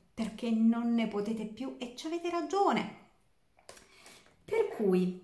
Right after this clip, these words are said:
adesso io direi che questo è anche l'ultimo video che voi vedrete del meraviglioso canale Vita da Stefi nel duemilaventidue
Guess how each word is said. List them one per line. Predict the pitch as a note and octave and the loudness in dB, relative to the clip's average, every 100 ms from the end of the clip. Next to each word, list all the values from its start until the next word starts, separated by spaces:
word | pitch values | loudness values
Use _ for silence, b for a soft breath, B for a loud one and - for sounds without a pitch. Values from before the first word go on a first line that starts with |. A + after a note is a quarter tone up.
| - | -6
adesso | - B3+ E3+ F3+ - G3 F3+ - | -2 0 0 -4 -6 -4 -4 -4
io | C4+ A#3 | -4 -2
direi | G3+ B3 F#3+ E3+ F3 | 0 0 0 0 0
che | E3+ C#4+ C#4+ | -2 -10 -6
questo | C4 F#3 - A3+ | -2 0 -2 -4
è | A#3+ | 0
anche | G#3 E3 E3+ F3 G3 F#3 F#3+ | 0 0 -2 -4 -4 -4 0
l'ultimo | D4 D4 F#3 - F3 F3 F3 G#3 | 2 4 2 -2 -2 -2 -6 -4
video | A#3 G3+ E3+ G3 G#3 | -2 -2 -2 -2 -2
che | A3+ | -2
voi | G3+ C#4 A3+ F3 | 0 2 2 2
vedrete | F3+ A3 A3+ F3+ - F3 F3 - | 0 0 2 0 0 -2 -4 -4
del | G3+ A3+ A3+ - - | 4 4 4 0 -8
meraviglioso | - A#3 B3 C#4+ C#4 F#4+ D#4+ G3+ G#3 G#3 G3+ | 4 6 6 6 6 8 10 8 4 2 0
canale | D4+ D4+ D#4+ A3+ G3+ G3 G3 | 2 4 6 4 4 2 2
Vita | C4+ D#4+ G3 | 4 4 2
da | G3 | -2
Stefi | G3 E4+ F4 E4+ E4+ E4 - - - | 0 4 4 4 4 2 2 -16 -6
nel | C4 C#4 | -4 -4
duemilaventidue | C#4 C#4+ F3+ G3 G#3 A3+ A#3 B3 G#3+ F#3+ F3 | -2 -2 0 0 0 0 0 -2 -2 -4 -6